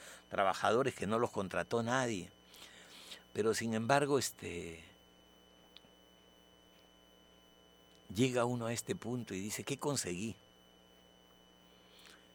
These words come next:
Y, pero ya en este momento ya, ya no, ya no mira uno en base a las cosas materiales, ya no son las cosas materiales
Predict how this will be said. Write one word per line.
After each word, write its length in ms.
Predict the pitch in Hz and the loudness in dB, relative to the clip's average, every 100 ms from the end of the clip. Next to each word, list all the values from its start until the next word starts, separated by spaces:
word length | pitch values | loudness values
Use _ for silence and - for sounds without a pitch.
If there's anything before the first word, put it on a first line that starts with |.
| - - - | -20 -20 -6
Y, 560 | 90 80 78 71 69 - - - - - - - - | -2 -2 -2 -6 -10 -18 -20 -20 -20 -20 -20 -20 -2
pero 160 | 113 127 | 2 6
ya 180 | 143 | 12
en 180 | 170 185 | 12 12
este 220 | 170 - | 8 6
momento 400 | 156 135 156 170 | 8 8 6 4
ya, 220 | 139 147 151 | 4 6 6
ya 340 | 151 139 170 | 6 12 12
no, 200 | 208 156 | 12 8
ya 180 | 143 151 | 8 6
no 120 | 151 | 4
mira 320 | 156 160 139 | 2 4 6
uno 260 | 131 135 110 | 6 4 0
en 140 | 98 | 4
base 300 | 101 107 - | 4 4 4
a 100 | 95 | 2
las 140 | 87 - | 2 -2
cosas 440 | - - 110 101 - | -2 4 4 4 2
materiales, 880 | 90 85 85 95 110 98 78 - - | 2 2 2 8 10 10 4 -8 -8
ya 160 | - 98 | 2 4
no 120 | 101 | 4
son 300 | - 131 113 | 2 2 2
las 100 | 78 | -4
cosas 340 | - 98 98 | -4 -2 -2
materiales 680 | 92 90 85 98 104 92 - | -2 -4 2 6 6 4 -6